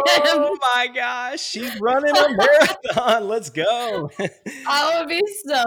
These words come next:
Speaker 1: hyped. <laughs> I would
Speaker 2: That is
Speaker 1: be so excited.
Speaker 2: That is amazing. <laughs>
Speaker 1: Uh, so you mentioned your handle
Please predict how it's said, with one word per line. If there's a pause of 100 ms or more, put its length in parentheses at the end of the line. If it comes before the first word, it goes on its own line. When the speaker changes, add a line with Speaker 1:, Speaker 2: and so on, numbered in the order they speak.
(100)
Speaker 1:
hyped.
<laughs>
I
would
Speaker 2:
That
is
Speaker 1:
be
so (320)
excited.
Speaker 2:
That
is
amazing.
<laughs> (180)
Speaker 1:
Uh, (500)
so
you
mentioned
your
handle